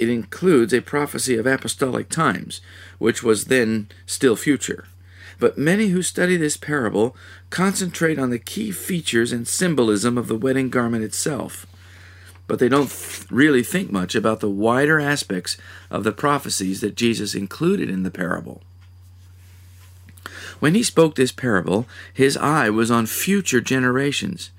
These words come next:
and in particular, those living just before Jesus comes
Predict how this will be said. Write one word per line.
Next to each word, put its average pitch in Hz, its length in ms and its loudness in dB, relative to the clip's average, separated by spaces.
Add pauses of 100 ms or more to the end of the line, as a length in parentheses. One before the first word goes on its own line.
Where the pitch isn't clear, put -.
(200)
and 123 140 6
in 143 120 4
particular, 104 720 -2 (220)
those 131 480 6
living 139 400 2
just 120 300 0
before 120 340 -2
Jesus 107 380 -4
comes 82 420 -4